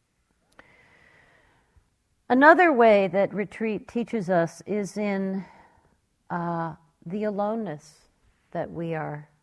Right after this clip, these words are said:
we are here entering, being with, a certain kind of continuous aloneness.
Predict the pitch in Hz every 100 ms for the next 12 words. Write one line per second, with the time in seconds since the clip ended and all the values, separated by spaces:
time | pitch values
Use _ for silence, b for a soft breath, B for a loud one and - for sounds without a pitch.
0 | _ _ _ _ _ _ _ _ _ _
1 | _ - 160 160 160 139 202 202 180 147
2 | 123 _ _ _ _ _ _ _ _ _
3 | _ _ _ _ _ - 190 - 196 160
4 | 135 123 - _ 165 165 190 190 180 175
5 | 180 160 156 - _ _ _ _ - 156
6 | - 185 170 - 175 170 170 170 147 _
7 | - 175 - - 208 214 196 185 - -
8 | 175 156 160 175 180 156 - -